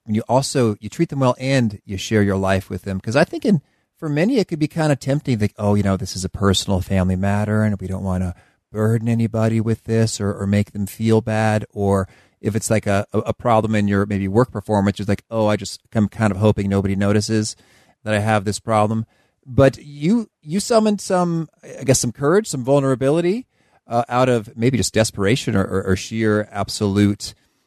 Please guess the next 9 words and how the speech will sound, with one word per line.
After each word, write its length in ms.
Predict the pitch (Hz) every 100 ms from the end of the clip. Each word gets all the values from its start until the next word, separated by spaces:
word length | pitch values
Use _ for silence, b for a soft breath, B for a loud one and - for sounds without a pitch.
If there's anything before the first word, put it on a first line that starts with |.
| _ _ - -
uh, 80 | 92 _ _ - 110
critical 320 | - 131 127
importance 540 | 101 117 151 110 -
to, 320 | - - 101 98
to 100 | -
push 240 | 113 101
past 360 | 107 131 147 104
it. 160 | 92 _ _ _ _
And, 320 | 117 113 113